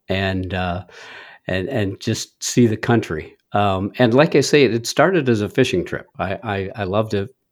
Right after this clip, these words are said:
fish for trout. I'm a fly fisherman. And so, uh, you know, the first really interesting thing that threw the trip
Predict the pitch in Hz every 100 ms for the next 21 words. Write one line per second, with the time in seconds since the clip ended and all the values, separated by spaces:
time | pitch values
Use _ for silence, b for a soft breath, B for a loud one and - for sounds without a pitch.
0 | _ - - 101 - 82 - 85 87 87
1 | 98 104 - 95 90 90 - 69 104 B
2 | B B B B - 107 98 - 127 113
3 | 107 104 98 92 - 113 110 104 - 143
4 | 175 175 - 107 131 135 127 123 127 117
5 | 120 107 - 123 123 104 92 - 123 127
6 | 107 - 127